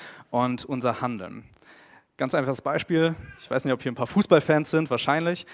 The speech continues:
aber wenn man so einen Lieblingsverein hat, ja, dann, dann will man einfach sehen, was hat der für einen Spielstand, wie war das letzte Spiel, wenn man's nicht schauen konnte. Man geht vielleicht ins Stadion,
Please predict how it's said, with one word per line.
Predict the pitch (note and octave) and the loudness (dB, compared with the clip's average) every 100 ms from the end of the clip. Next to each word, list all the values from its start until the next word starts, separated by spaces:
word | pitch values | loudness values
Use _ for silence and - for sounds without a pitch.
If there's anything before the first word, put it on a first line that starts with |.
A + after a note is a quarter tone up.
| - - - | -18 -18 0
aber | B2+ C#3 C#3+ D3 C3+ | 4 6 6 4 0
wenn | E3+ | 2
man | E3 | 4
so | D#3 | 4
einen | D3 | 2
Lieblingsverein | F#3 D#3 C3+ B2+ A2+ G#2+ | 2 2 0 -2 -4 -4
hat, | A#2 G2+ - - | -4 -6 -8 -4
ja, | B2+ C3+ | -2 -2
dann, | - C3+ C3+ - - - - - | -2 0 0 -4 -14 -18 -8 -4
dann | B2+ A#2 | -2 2
will | F#3 | 4
man | G3 F3+ | 6 4
einfach | C#3+ D#3 - D3 | 2 0 2 0
sehen, | A#2 C3+ D#3+ E3 C3 | 2 2 4 2 2
was | C#3+ E3+ - - | 2 2 -2 2
hat | D#3+ D3+ | 2 4
der | C#3+ C#3+ C#3+ - - - | 6 6 4 2 -12 -14
für | - D3+ | -4 0
einen | C#3+ | 0
Spielstand, | - G3 A3+ - G3 D3 | 0 0 2 4 4 4
wie | D#3 | 6
war | D#3 | 6
das | D3 | 6
letzte | D#3 D#3 D#3+ | 2 2 0
Spiel, | - - G3 | -2 0 2
wenn | E3+ | 2
man's | E3 D#3+ | 2 0
nicht | D#3 - | 0 4
schauen | D#3+ D#3+ | 4 4
konnte. | - D#3+ C#3+ | 2 -2 0
Man | C3 | 0
geht | C3 | 0
vielleicht | - C#3+ D3 D3+ | 2 0 0 -2
ins | - | -2
Stadion, | - E3+ F3+ E3+ D#3+ D#3 | 2 2 2 2 2 2